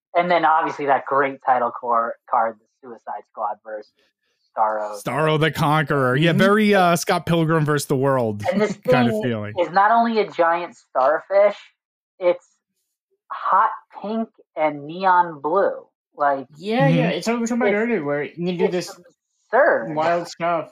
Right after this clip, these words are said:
Speaker 3: and but still have it be colorful and fun.
Speaker 1: Yeah,
Speaker 3: Uh,
Speaker 1: and, and, like, the, like, when that couple on the balcony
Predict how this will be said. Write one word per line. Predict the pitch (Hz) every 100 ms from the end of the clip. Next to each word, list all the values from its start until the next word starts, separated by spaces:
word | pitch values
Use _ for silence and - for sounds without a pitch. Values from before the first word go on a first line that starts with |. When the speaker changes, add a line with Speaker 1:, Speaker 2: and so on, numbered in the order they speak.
| -
Speaker 3:
and | 151 151 151 151
but | 165 -
still | 165
have | 156
it | 135
be | 143 135
colorful | 147 139 135 143 135
and | 127 117
fun. | 156 151 117 113 120 _ _ _ _ _ _ 180
Speaker 1:
Yeah, | 190 262
Speaker 3:
Uh, | 254 -
Speaker 1:
and, | 180 190 180 _ -
and, | 190 202
like, | 180 180
the, | 170 165 160 160
like, | 160 143
when | 151 147
that | 143 147 - _ _ -
couple | 165 156 147
on | 151
the | 147
balcony | 139 156 165 123